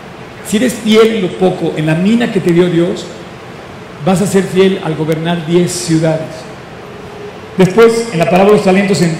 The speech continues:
el capítulo veinticinco de Mateo, dice, su señor le dijo, "Bien hecho, buen siervo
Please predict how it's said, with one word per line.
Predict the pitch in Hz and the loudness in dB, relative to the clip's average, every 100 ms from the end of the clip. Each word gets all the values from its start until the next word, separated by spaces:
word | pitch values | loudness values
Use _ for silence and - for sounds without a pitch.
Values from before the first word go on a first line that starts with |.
| - | -4
el | 151 | -2
capítulo | 160 160 185 190 175 180 | -2 0 2 2 0 -2
veinticinco | 165 - 190 190 | -6 -2 0 2
de | 185 | 2
Mateo, | 165 160 185 | 2 2 4
dice, | 185 185 190 180 - - - - | 4 4 4 2 -2 -12 -14 -14
su | - 202 | -2 2
señor | 196 202 240 | 4 4 4
le | 247 | 4
dijo, | 208 220 202 | 4 4 2
"Bien | 180 208 240 | 2 2 2
hecho, | 233 214 | 2 4
buen | 196 214 | 4 4
siervo | 208 214 220 202 | 2 2 4 4